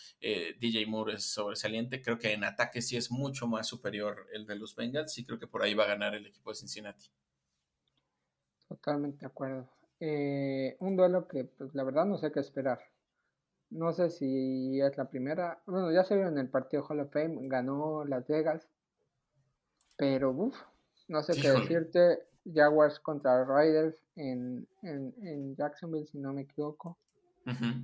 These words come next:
Speaker 2: Eh, no sé. Duelo
Speaker 1: Híjole.
Speaker 2: in-, de incógnitas. Yo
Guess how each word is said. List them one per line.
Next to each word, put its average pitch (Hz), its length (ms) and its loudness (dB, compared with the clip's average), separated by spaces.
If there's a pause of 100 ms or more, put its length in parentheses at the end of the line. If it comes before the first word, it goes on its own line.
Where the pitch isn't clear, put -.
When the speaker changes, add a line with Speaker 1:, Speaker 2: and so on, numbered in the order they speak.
Speaker 2:
Eh, 131 760 -2 (1600)
no 156 220 -2
sé. 120 180 -6 (1500)
Duelo 165 320 10
Speaker 1:
Híjole. 139 560 8
Speaker 2:
in-, 151 240 -2
de 147 80 6
incógnitas. 170 840 4 (960)
Yo 160 560 6